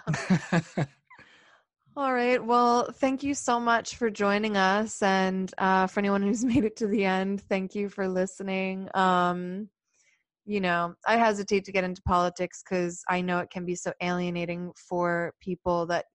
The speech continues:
Speaker 1: are so up in arms about it or have their own,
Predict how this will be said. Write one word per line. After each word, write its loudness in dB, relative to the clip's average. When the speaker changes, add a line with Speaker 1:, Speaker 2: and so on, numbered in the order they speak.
Speaker 1:
are -2
so 0
up -4
in -6
arms -2
about -2
it -2
or -6
have -4
their -4
own, -6